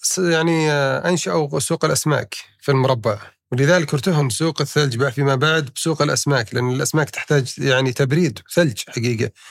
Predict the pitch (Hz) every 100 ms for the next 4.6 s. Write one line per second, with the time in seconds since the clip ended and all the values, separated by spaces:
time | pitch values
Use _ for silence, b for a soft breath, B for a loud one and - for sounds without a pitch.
0 | B B 127 131 131 117 - 147 127 127
1 | 131 131 135 131 131 147 - 120 127 127
2 | 120 - 156 160 120 120 - - - 139
3 | 143 214 220 123 - 135 127 - 123 120
4 | - - - 123 165 190